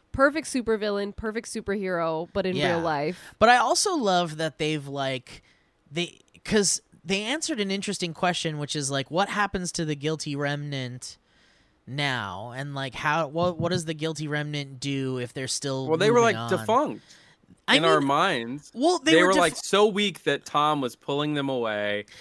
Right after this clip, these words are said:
Speaker 3: They were converting them. We
Speaker 2: Yeah,
Speaker 3: had
Speaker 2: but then it wasn't
Speaker 3: completely, as a
Speaker 2: working,
Speaker 3: viewer.
Speaker 2: remember?
Speaker 3: Yeah, but I mean, like, as a
Speaker 1: I think
Speaker 3: viewer,
Speaker 1: it
Speaker 3: we
Speaker 1: still
Speaker 3: had
Speaker 1: was
Speaker 3: completely
Speaker 1: working.
Speaker 3: devalued them, and now at, at the end, it sort of, the show, like, slapped us on the wrist and was like, "No, no, no.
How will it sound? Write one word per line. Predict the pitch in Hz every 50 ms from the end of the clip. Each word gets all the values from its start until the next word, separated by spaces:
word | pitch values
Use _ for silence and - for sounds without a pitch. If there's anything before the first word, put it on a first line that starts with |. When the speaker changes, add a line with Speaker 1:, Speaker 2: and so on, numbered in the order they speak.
| - - - -
Speaker 3:
They | - 127
were | 123 123
converting | 120 - 120 107 123 131 135 139 131 131 127
them. | 123 123 117 113 - _ _ _ _ -
We | 196 196
Speaker 2:
Yeah, | 262
Speaker 3:
had | 294 294
Speaker 2:
but | 285 208
then | 208 254 254
it | 254 -
wasn't | 233 240 240 190 240 196
Speaker 3:
completely, | - 160 208 277 - 165
as | 160 147
a | 170
Speaker 2:
working, | 151 120
Speaker 3:
viewer. | 131 143 156 220 254
Speaker 2:
remember? | - - 117 107 208 214 240 277 330 - _ _ _ _ _ _ _ _ _ _ _ _ _ _ _ _ _ _ _ _ _ -
Speaker 3:
Yeah, | 196 233 262 202 151
but | 151 156
I | 156
mean, | 160 165 160
like, | 151 143 151
as | 151 135
a | 139
Speaker 1:
I |
think | 123 127 185
Speaker 3:
viewer, | 196 - -
Speaker 1:
it | -
Speaker 3:
we | -
Speaker 1:
still | 135 139
Speaker 3:
had | - 170
Speaker 1:
was | 170 165 165 -
Speaker 3:
completely | - - 123 117 - 165
Speaker 1:
working. | - - - 135 135 120
Speaker 3:
devalued | 101 107 98 104 113 123 135 156 156 151
them, | 160 175 185 185 160 -
and | 151 135 127
now | 131 127 127 131 127
at, | 131 127 - -
at | 127 113
the | - 123 123
end, | 135 139 131 117 110
it | 113 - _ -
sort | - - 123 117
of, | 117 107 101 101
the | 110 104
show, | - - - 117 113 113 110 110 107
like, | 101 98 95 90 -
slapped | - - - 110 107 - 110
us | 101 -
on | 110 101
the | 98 98
wrist | 98 101 101 101 - -
and | 98 92
was | 87 82 92
like, | 90 87 90
"No, | 92 95 101 113 131
no, | 151 170
no. | 185 196 180 147 123